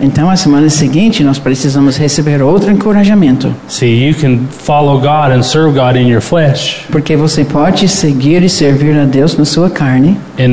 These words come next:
Speaker 2: never understand where faith comes from.
Speaker 1: e nunca entender da onde que vem a fé.
Speaker 2: It's like you can see someone play a beautiful professional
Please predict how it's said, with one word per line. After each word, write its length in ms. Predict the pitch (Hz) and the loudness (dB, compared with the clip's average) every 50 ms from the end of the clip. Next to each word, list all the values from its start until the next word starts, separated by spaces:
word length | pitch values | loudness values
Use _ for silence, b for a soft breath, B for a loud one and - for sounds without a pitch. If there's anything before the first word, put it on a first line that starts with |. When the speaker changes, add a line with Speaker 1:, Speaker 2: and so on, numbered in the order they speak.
| 123 | 2
Speaker 2:
never 280 | 131 143 147 143 151 151 | 2 2 2 0 0 0
understand 560 | 143 143 143 139 135 - - 151 143 143 135 131 | 2 2 0 0 0 -2 -2 -2 0 0 0 2
where 160 | 127 131 127 127 | 2 2 0 0
faith 480 | 127 - 147 143 143 131 - - - - | -2 -2 0 0 0 0 -2 -4 -6 -4
comes 280 | 160 151 151 147 - | -2 -2 -2 -2 -4
from. 160 | - - 135 113 - | -6 -6 -4 -2 0
Speaker 1:
e 100 | 165 160 | 2 2
nunca 380 | 160 151 160 196 202 202 240 233 | 2 4 4 2 2 2 2 2
entender 500 | 220 208 202 185 170 156 156 151 156 156 | 2 4 4 2 2 2 2 0 0 0
da 240 | 151 147 139 139 | 0 0 0 0
onde 340 | 143 151 175 208 202 - 220 202 | 2 2 2 2 0 0 -2 -2
que 120 | - 233 | -2 -2
vem 260 | 190 160 160 156 160 165 | 0 2 2 2 2 2
a 80 | 170 | 0
fé. 360 | 165 - - 139 117 104 110 - - - - - - | -2 -2 0 0 0 0 -2 -4 -8 -14 -18 -14 -10
Speaker 2:
It's 100 | - - | -6 -4
like 220 | 147 143 123 - | -2 -2 0 0
you 80 | 160 160 - | -2 -2 0
can 160 | 170 156 143 | 0 0 0
see 340 | - - - 165 165 160 151 | 0 -2 0 0 0 0 0
someone 520 | 156 - 160 151 151 151 151 147 143 131 B B B B B B B - | 0 0 0 0 2 2 2 2 0 0 B B B B B B B -4
play 400 | - - 165 160 156 156 151 151 143 | -2 0 0 2 2 2 2 2 2
a 80 | 139 | 0
beautiful 760 | 139 131 127 120 147 160 175 190 190 180 180 170 - 180 165 | 0 0 0 0 0 2 2 2 2 2 2 0 0 -2 -2
professional 1160 | - - 160 151 - - - 180 175 - - - - 170 156 160 160 156 151 151 147 139 147 | 0 0 -2 -2 -2 -2 -2 0 0 0 -2 -2 -2 0 0 2 2 2 2 0 0 -2 -4